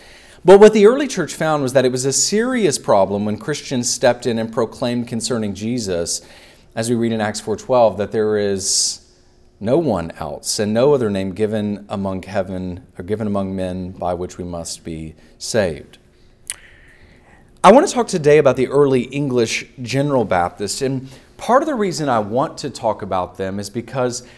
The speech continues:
their situation isn't perfectly parallel to ours in the same way that ours isn't exactly parallel to the first century in the early church like we see in the book of Acts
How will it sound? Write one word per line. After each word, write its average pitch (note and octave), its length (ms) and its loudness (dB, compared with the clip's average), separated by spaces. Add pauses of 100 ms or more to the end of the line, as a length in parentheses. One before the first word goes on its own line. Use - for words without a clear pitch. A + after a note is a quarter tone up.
(160)
their F#3 140 4
situation F3+ 640 -4
isn't C3+ 380 -6
perfectly E3 540 -4
parallel E3 500 -2
to - 140 -4
ours C#3 320 -2
in D3 60 -8
the B2 80 -6
same C#3 340 -6
way B2 260 0
that A#2+ 140 0
ours A#2 340 -2
isn't B2 140 -8
exactly G#2 580 -4
parallel B2 380 -4
to A#2+ 120 -12
the G2+ 100 -6
first A2+ 260 -10
century A#2+ 360 -6
in G#2 60 -4
the G2 120 -4
early A2 240 0
church A2 440 -6
like G#2 180 -4
we G#2+ 80 -10
see A2 160 -10
in G#2+ 80 -6
the G#2 60 -8
book F#2+ 180 -8
of F2+ 80 -8
Acts G2 400 -2